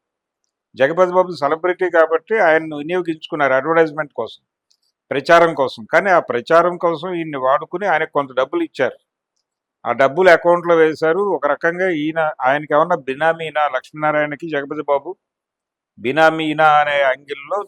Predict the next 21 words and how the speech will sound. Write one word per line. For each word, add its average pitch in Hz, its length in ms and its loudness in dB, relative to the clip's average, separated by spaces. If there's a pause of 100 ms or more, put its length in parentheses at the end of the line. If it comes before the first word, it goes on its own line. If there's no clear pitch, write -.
జనాలకి 151 420 0
సందేహం 156 520 -2
రావడం 151 320 0
మొదలైంది. 143 420 -2 (600)
ఆయన 156 200 6
ఓన్ 151 380 -2
చేసుకుని 180 360 -4
ప్రచారం 165 460 0
చేశాడంటే, 151 500 -6
డెఫినెట్‌గా 165 560 0
ఆయనకు 156 240 0
కూడా 175 160 0
ఏదో 165 160 -2
వేలో 160 300 -2
కాలో 156 360 2
ఉండుంటుంది 160 460 -10
దీనిలో 143 400 -12 (640)
అనేది 147 240 2
కూడా 180 180 2
ఒక 165 140 2
డౌట్. 151 300 0